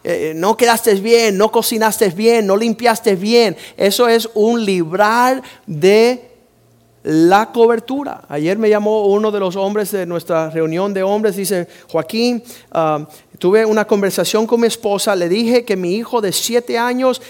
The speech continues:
ya tenía que comer de solo y que ella seguía mimándolo con la cuchara. Ya está demasiado grande". Y mi esposa me mandó a freír huevo. Y yo dije, "Sí, porque le expusiste su desnudez.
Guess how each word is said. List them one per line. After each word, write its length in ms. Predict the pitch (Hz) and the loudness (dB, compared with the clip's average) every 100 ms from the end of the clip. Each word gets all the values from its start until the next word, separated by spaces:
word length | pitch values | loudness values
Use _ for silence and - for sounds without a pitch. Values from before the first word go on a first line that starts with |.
| - | -16
ya 320 | 156 160 220 | -2 4 4
tenía 300 | 233 226 233 | 4 2 2
que 140 | 233 208 | 0 -4
comer 320 | 196 202 226 | 0 0 0
de 100 | 226 | 0
solo 480 | - 269 156 - - _ _ _ _ | -2 -4 -6 -8 -14 _ _ _ _
y 100 | - | -6
que 140 | 151 175 | 0 2
ella 160 | 214 | 2
seguía 480 | 226 226 202 233 247 | 2 -2 -2 0 0
mimándolo 680 | 220 202 196 214 247 240 226 | 0 0 0 -2 0 -2 -2
con 140 | 226 | -4
la 100 | 202 | -4
cuchara. 500 | 185 185 - 226 247 | -4 -8 -4 -2 0
Ya 300 | 233 208 220 | -2 -2 -2
está 420 | 233 214 190 220 226 | -4 -10 -8 -6 -4
demasiado 440 | 233 208 240 226 | -6 -6 -6 -4
grande". 440 | 226 262 311 285 - _ _ _ _ _ _ _ - | -4 -4 -8 -12 -18 _ _ _ _ _ _ _ -6
Y 180 | 160 | -4
mi 140 | 156 165 | -2 -4
esposa 400 | 151 190 208 233 | -4 -4 -2 -2
me 100 | 226 | -2
mandó 300 | 214 202 214 | -2 -2 -2
a 60 | |
freír 200 | 214 220 | -2 -2
huevo. 240 | 226 - - - _ _ _ 185 _ - _ _ _ _ _ _ _ _ - | -2 -6 -10 -18 _ _ _ -20 _ -20 _ _ _ _ _ _ _ _ -12
Y 120 | 139 | -4
yo 120 | 151 | 0
dije, 220 | 170 185 | 0 -2
"Sí, 240 | 170 226 254 | -4 -4 -6
porque 280 | - 240 202 | -6 -4 -2
le 140 | 180 | -2
expusiste 880 | 170 - - 156 - 190 202 - 233 | -4 -6 -8 -6 -4 -2 -4 -4 -6
su 220 | 208 208 | -6 -10
desnudez. 840 | 175 185 180 220 240 302 302 - | -8 -8 -6 -8 -8 -10 -14 -20